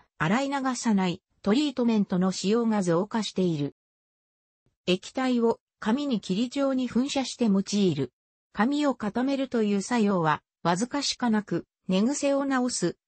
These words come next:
髪に艶を与える、後に使う整髪料に対する下地といった目的で、使用する。水が主成分で、アルコールを溶剤に、グリセリン、乳化剤を配合する。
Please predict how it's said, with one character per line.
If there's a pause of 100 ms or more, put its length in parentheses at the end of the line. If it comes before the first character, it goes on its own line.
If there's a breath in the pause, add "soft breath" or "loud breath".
(140)
髪
に
艶
を
与
え
る、 (200)
後
に
使
う
整
髪
料
に
対
す
る
下
地
と
い
っ
た
目
的
で、 (280)
使
用
す
る。 (440)
水
が (160)
主
成
分
で、 (200)
ア
ル
コ
ー
ル
を
溶
剤
に、 (240)
グ
リ
セ
リ
ン、 (280)
乳
化
剤
を
配
合
す
る。